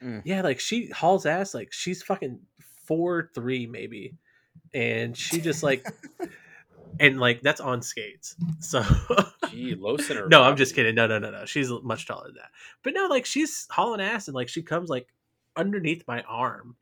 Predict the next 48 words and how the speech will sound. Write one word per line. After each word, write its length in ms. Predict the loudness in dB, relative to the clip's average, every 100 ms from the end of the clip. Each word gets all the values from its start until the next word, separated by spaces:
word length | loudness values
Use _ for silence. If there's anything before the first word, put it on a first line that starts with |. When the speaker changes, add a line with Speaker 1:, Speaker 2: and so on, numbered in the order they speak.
| _
Speaker 2:
like, 300 | -10 -10 -12 -10
between 320 | -8 -6 -4
my 80 | -4
stick 380 | -6 -6 -8 -8
and 100 | -8
my, 340 | -8 -10 -12 -16 _
Speaker 3:
<laughs> 100 | _
It's 160 | -16 -10
a 60 |
little 200 | -6 -2
Speaker 2:
and 140 | -2 -2
my 140 | -2
Speaker 3:
meow. 80 | -2
Speaker 2:
stomach, 500 | -2 0 0 0 -4
and 120 | -6
she 140 | -6 -6
just 320 | -6 -6 -10 _ _
yanks 380 | -4 0 0 -2
this 120 | -12
puck 340 | -10 -8 -8 -10
from 180 | -16
underneath 460 | -14 -14 -14 -16 -18
me 200 | -20 -20
and 100 | -20
then, 220 | -20 -20 _ _ _ -20 -20 -8
uh, 280 | -4 -4 -4
skates 420 | -8 -6 -6 -8
coast 280 | -8 -8 -8
to 60 | -12
coast 300 | -12 -12 -14
with 160 | -20 -20
it 140 | -20 -20
and 80 | -20 -20 -4
almost 480 | 0 2 2 0
buries 320 | -10 -16 -18 -20
it, 120 | -20 _
but 100 | -20
it 420 | -20 _ _ _
was 120 | -18 -10
just 260 | -8 -8
a 40 | -10
bit 120 | -12
outside. 360 | -12 -16 -16 -14
Speaker 3:
But 120 | -8
not 200 | -6 -4
on 120 | -6
my 200 | -8 -10
watch. 520 | -12 -18 -20 -20 -20